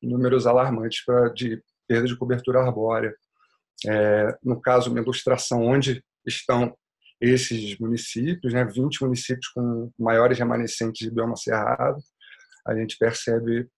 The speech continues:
ali no oeste da Bahia uma concentração, sul do Piauí, sul do Maranhão, oeste do Tocantins e sudoeste do Tocantins. É, enfim, é, o, os contextos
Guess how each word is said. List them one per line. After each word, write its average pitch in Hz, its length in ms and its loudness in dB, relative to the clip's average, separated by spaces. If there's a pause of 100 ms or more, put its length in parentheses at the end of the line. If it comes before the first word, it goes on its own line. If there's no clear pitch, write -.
ali 117 280 2
no 113 360 -4
oeste 127 380 2
da 127 80 4
Bahia 131 560 2
uma 139 160 0
concentração, 127 1120 -2
sul 127 260 -6
do 123 100 -6
Piauí, 139 680 -2
sul - 580 -8
do 117 60 -4
Maranhão, 117 720 -2 (1160)
oeste 117 340 4
do 123 120 -6
Tocantins 127 680 -4
e 123 60 -4
sudoeste 120 560 -2
do - 60 -20
Tocantins. 131 920 -8 (600)
É, 110 540 0 (1600)
enfim, 123 180 -2
é, - 120 2
o, 123 280 -2
os - 140 -4
contextos 131 880 -2